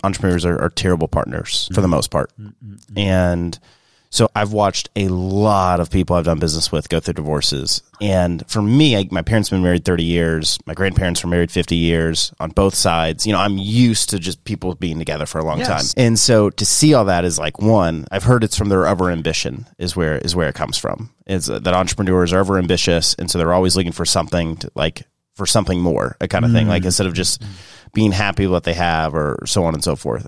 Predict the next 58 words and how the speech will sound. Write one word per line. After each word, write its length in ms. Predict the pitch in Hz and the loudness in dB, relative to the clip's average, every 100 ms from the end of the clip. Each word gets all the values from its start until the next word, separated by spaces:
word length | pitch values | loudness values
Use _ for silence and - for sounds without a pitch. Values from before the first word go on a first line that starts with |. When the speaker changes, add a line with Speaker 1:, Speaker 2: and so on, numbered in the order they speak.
| - | -2
Speaker 1:
So 180 | - 127 | 2 4
I 100 | 123 | 6
always 200 | 135 117 | 4 2
ask 160 | 110 - | 0 0
that 120 | 101 | 0
question 420 | 110 98 - 95 | 2 0 0 -4
to 60 | 85 | -2
people 180 | 98 87 | 0 2
that 60 | |
have 40 | 82 | 2
been 60 | 87 | 2
married 180 | 87 | 2
for 80 | - | 2
a 60 | 85 | 0
long 160 | 73 73 | 0 -2
time 340 | 76 71 73 | -4 -4 -6
because, 480 | - 87 76 - - - - | -6 -4 -2 -4 -6 -10 -4
and 100 | 104 | 0
it, 320 | 98 95 - - | 0 0 -2 -4
it 100 | 113 | 2
tends 240 | 127 127 | 2 2
to 60 | 120 | 2
come 140 | 113 | 2
down 140 | 110 104 | 2 2
to 60 | |
these 160 | 95 - | -2 0
two 160 | 120 | 0
things 300 | 107 104 92 | 2 2 0
of 140 | 90 80 | -2 -2
people 240 | 107 101 | -4 -2
that 160 | 92 82 | -2 -2
take 380 | - 90 - - - _ _ _ | 0 -2 -4 -20 -20 _ _ _
relationships, 640 | 98 98 95 98 101 90 - | 0 2 0 -2 -4 -2 0
one, 260 | 101 117 | 2 2
serious, 840 | 110 - 92 92 98 120 - - - _ _ _ - | 2 2 2 2 0 0 -2 -4 -10 _ _ _ -8
like, 140 | 95 | -6
they 100 | - | -2
take 140 | 92 92 | 0 0
it 80 | 85 | 0
serious 460 | 151 160 156 - - - | 2 2 2 0 -4 -2
and 400 | 104 101 98 95 | 0 2 0 0
they 160 | 101 | 0
understand 600 | 104 104 - 107 98 95 | 0 0 0 0 0 0
that 140 | 90 87 | 0 0
it 120 | 85 | 0
is 420 | 92 85 78 - - - | 0 0 -2 -4 -6 -8
a 80 | 90 | -6
commitment 520 | - 95 110 98 95 78 | -4 0 2 2 0 0
more 200 | 90 85 | 0 0
than 120 | 85 | -2
it 120 | 82 | -2
is 180 | 80 76 | -4 -2
love, 380 | 78 - - - _ _ _ _ - | -2 -2 -6 -16 _ _ _ _ -6
in 80 | |
the 60 | 95 | -2
sense 260 | - 92 98 | 0 0 0
of 80 | |
that 320 | 92 87 87 | 2 2 0